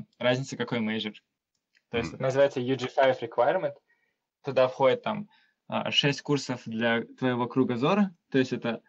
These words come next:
Speaker 1: а, с разных дисциплин ты берёшь курсы, а, просто чтобы посмотреть
Speaker 2: Мгм.
Speaker 1: для интереса. Вот. Потом нужно языковые, а, курсы взять, там, а, английский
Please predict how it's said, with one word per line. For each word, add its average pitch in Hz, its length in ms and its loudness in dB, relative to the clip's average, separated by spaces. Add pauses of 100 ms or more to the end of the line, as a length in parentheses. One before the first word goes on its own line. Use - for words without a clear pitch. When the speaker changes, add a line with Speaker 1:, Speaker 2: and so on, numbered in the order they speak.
(500)
Speaker 1:
а, 117 260 -4
с - 100 -4
разных 139 340 2
дисциплин 127 500 -4
ты 131 160 0
берёшь 117 460 -2 (400)
курсы, 139 480 -6 (160)
а, 117 240 0
просто 165 280 2
чтобы 110 460 -2 (960)
посмотреть 151 580 -2 (600)
Speaker 2:
Мгм. 87 240 -4
Speaker 1:
для 123 160 -2
интереса. 117 480 -4 (460)
Вот. - 240 -4 (180)
Потом 143 300 0
нужно 123 480 -2 (200)
языковые, 139 840 -2 (100)
а, 123 360 2 (760)
курсы 139 340 -2
взять, 113 400 0 (200)
там, 107 300 -2 (500)
а, 113 560 2
английский 147 800 -2